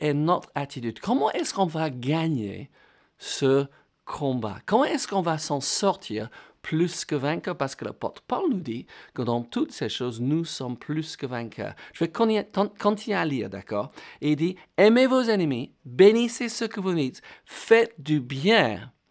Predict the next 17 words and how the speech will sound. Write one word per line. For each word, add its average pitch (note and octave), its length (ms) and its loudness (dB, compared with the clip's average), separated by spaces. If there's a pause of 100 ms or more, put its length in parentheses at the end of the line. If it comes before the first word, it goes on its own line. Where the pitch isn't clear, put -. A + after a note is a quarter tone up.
(280)
à A#2+ 180 2
ceux F3+ 580 -2 (160)
qui C#3+ 180 2
vous C3+ 240 0 (280)
haïssent. » C3 640 0 (140)
Que E3 100 -4
c'est C#3 140 -4
dommage A#2+ 480 -2
que A#2+ 140 -10
certains C#3 460 -6 (200)
décident B2 320 -6
à A#2 80 -8
nous A#2 180 -4 (120)
haïr. A#2+ 480 0 (500)
Définition D#3+ 680 2
que D3 120 -2
j'ai D#3 380 0